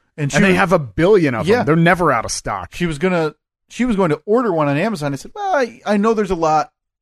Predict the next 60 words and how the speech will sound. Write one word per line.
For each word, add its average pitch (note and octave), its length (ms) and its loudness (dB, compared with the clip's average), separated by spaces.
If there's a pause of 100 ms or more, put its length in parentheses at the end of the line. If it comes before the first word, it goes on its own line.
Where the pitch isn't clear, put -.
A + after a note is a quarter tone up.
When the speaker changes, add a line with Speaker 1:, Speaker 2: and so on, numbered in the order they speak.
(120)
Speaker 1:
in D3+ 320 -4
town. E3+ 380 0
Let's C#3 180 -6
go E3 80 -6
see A2+ 60 -6
Speaker 2:
Mm-hmm. D#3+ 80 -4
Speaker 1:
if D3+ 80 -8
we D#3+ 60 -4
can D3 80 -6
just C3+ 180 -14
get C#3+ 120 -6
it D3 80 -10
so C#3 100 -12
we C3 100 -6
have B2+ 260 -2
it B2+ 100 -8
today." A#2 380 -4 (640)
So C#3 160 -6
we B2+ 100 -2
ended C#3 140 0
up C#3 120 2
at B2+ 140 -2
Best B2 260 -2
Buy B3 200 -2
again. A2 320 -4
We A#2+ 80 -4
walk A2 300 -6
in, B2+ 200 -4
and A2 220 -4 (280)
the, B2+ 140 -14 (120)
literally F3+ 280 0
the C#3 100 -6
first E3 420 -6
thing E3 200 -6
on C#3 100 -4
the B2+ 100 -4
rack B2+ 280 -2
when B2+ 100 -8
you B2 100 -4
walk C3 260 -4
in E3 280 -4
<laughs> - 80 -20
is - 200 -16
Echoes. A2 480 -10
Speaker 2:
Yeah. A#2+ 160 -10 (180)
Speaker 1:
So A#3 80 -2
we G#3 100 2
grab D#3+ 240 4
Speaker 2:
This, D#3+ 80 2
Speaker 1:
one. E3 80 2
I D#3+ 80 2
go, E3 80 2
Speaker 2:
what F3 100 4
Speaker 1:
"Let's A#3 120 4
Speaker 2:
time D3+ 100 0
Speaker 1:
just," B2+ 160 -6
Speaker 2:
is B2+ 60 -8
this? - 260 -12 (180)
Speaker 1:
this C#3+ 160 -8
was, D#3 640 2